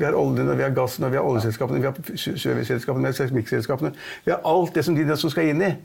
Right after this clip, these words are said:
Og da, klart, da faller ikke Oslo-børsen særlig, for at liksom, det er fremdeles store kjøpere i Oslo, i markedet. Og når man ser på Equinor, som da tjente hundre og åtti milliarder eller hundre og nitti milliarder før skatt i første kvartal, det er liksom helt vanvittig. Ja, da begynner man for øvrig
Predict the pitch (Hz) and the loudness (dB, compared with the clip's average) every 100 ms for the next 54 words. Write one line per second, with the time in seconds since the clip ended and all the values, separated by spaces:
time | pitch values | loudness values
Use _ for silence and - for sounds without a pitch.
0 | - - - - - 147 156 147 170 160 | -16 -20 -20 -4 -2 2 2 2 0 0
1 | 127 127 139 139 131 139 160 147 147 143 | 0 0 0 0 0 0 0 0 0 0
2 | 147 135 156 143 131 147 135 139 - 139 | 0 -2 0 0 0 0 0 -2 0 0
3 | 135 160 117 123 143 - 135 - 147 147 | 0 0 0 0 -2 0 -2 -2 0 2
4 | 156 147 135 139 196 196 - - - - | 2 0 2 0 0 -4 -16 -18 -10 0
5 | 156 160 156 147 147 139 143 135 151 160 | 2 4 2 0 0 0 0 2 4 4
6 | 151 151 139 135 139 107 - 139 143 113 | 4 2 0 0 0 0 0 2 4 2
7 | 135 113 - 131 127 123 107 120 120 127 | 2 0 0 0 2 2 2 2 2 2
8 | 117 123 113 123 120 120 117 123 127 131 | 2 2 0 0 0 2 0 0 -2 0
9 | 160 143 - 131 131 113 123 147 131 131 | -2 -2 -4 -2 -2 -2 0 2 2 2
10 | 120 123 117 123 127 120 113 - 180 139 | 2 2 0 0 0 0 0 0 -2 -2
11 | - - - - _ - - 139 123 117 | -6 -20 -20 -20 _ -8 -2 0 0 0
12 | 113 120 110 | 0 0 0